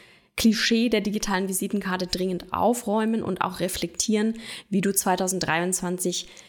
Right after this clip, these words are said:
deine Website strategisch für dich nutzt, sodass sie dir auch wirklich KundInnen bringt und noch vieles mehr.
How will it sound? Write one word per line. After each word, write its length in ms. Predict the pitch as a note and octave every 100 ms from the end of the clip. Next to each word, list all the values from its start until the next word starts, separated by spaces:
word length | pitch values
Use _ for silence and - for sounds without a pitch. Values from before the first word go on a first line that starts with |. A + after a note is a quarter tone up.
| -
deine 320 | E3+ F3+ F3+ F3+
Website 640 | F3+ F#3+ F#3+ - D#3+ D#3+ - -
strategisch 1040 | - - F3 - F#3 E3+ E3+ F3 - -
für 180 | - A#3
dich 240 | G#3+ F#3+ A#3
nutzt, 460 | C4+ C4 - - - -
sodass 440 | - G#3 F#3+ G3
sie 80 | A3
dir 240 | F#3 F3+ -
auch 380 | F3 F#3 -
wirklich 580 | F3+ F3+ F#3 F3+ F#3 - _ _
KundInnen 600 | D4+ F4+ F4+ G3 F3 E3+
bringt 480 | C3+ C3 - -
und 180 | G#3 A3
noch 100 | A3
vieles 340 | - G3 G3 -
mehr. 160 | -